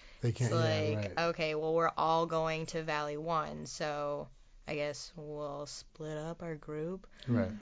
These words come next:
Speaker 2: Um, so it's gonna be a lot easier for us as volunteers and for the people who we are taking home, um, so that everybody just stays together.
Speaker 1: How many students did you serve last year?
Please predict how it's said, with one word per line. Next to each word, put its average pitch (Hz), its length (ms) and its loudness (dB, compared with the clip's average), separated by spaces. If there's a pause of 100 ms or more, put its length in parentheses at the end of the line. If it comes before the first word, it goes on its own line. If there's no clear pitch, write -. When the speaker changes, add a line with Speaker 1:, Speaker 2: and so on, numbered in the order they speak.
(160)
Speaker 2:
Um, 156 540 2
so 190 220 8
it's 185 140 2
gonna 202 140 2
be 190 120 2
a 175 60 4
lot 165 200 6
easier 165 420 2
for 160 500 2 (120)
us 170 400 4
as 165 260 2
volunteers 156 560 0 (100)
and 196 300 4
for 185 100 0
the 175 80 0
people 165 260 -2
who 165 280 0
we 160 160 2
are 151 180 2
taking 151 400 -4
home, 151 400 -2 (440)
um, 151 540 0 (420)
so 165 240 -2
that 151 160 -2 (440)
everybody 151 400 -2
just 151 200 -10
stays - 340 -10
together. - 240 -14
Speaker 1:
How 214 120 10
many 220 160 12
students 139 340 10
did 120 180 6
you 104 60 -2
serve 110 280 2
last 95 300 -4
year? 92 160 -8